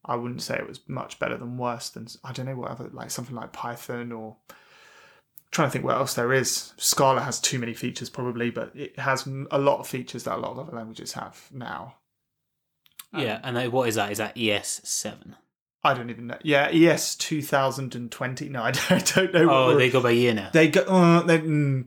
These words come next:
Speaker 1: no, they go by year, and the year's offset. It's confusing. E-, E S six is what people normally refer to it as, but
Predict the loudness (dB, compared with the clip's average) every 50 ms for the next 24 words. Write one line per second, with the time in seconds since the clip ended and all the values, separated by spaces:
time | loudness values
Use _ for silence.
0 | _ -4 -2 2 4 4 4 4 4 2 0 -2 -4 -4 -2 0 4 4 6 6
1 | 6 6 4 6 6 6 8 8 8 6 4 2 0 2 4 4 4 4 2 2
2 | 2 2 2 4 4 2 2 0 0 0 0 0 0 -4 -4 -4 -2 -2 -2 -2
3 | -2 -4 -4 -6 -6 0 4 4 4 6 6 4 6 6 6 4 2 2 2 2
4 | 2 2 0 -4 -6 -4 -2 -2 -2 -2 -4 -6 -6 -6 -6 -4 -2 0 0 0
5 | 0 -2 -2 -4 0 2 4 4 4 4 2 0 0 0 0 0 -2